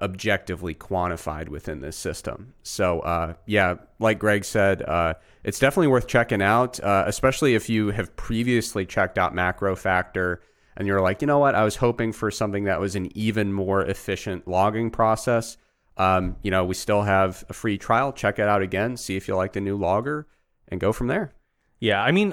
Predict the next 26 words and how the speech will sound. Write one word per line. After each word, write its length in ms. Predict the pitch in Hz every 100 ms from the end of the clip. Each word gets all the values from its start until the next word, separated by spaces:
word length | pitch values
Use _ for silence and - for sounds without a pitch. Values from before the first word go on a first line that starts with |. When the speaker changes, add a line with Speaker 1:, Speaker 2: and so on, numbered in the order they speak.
| -
Speaker 2:
u-, 160 | 180 -
ultimately, 640 | 254 277 190 151 135 117
our 160 | 107 113
goal 220 | 117 117
with 140 | 117
Macro 340 | 104 101 113 110
Factor 420 | 113 107 - 107
is 200 | 110 107
we 120 | 110
want 220 | 113 117
it 140 | 110 -
to 80 |
be 480 | 110 104 101 101 98 - _ _ _ -
not 300 | 123 131 135
just 320 | 127 127 - -
the 80 |
best, 640 | 107 107 104 - - - -
like, 260 | 107 98 -
quote 260 | - 117 107
unquote, 440 | 107 - 104 -
diet 340 | 92 98 101
coaching 420 | - 120 120 131 127
app, 300 | 131 127 - _ _ -
uh, 240 | - 104 101
but 120 | 147
just 340 | 160 214 -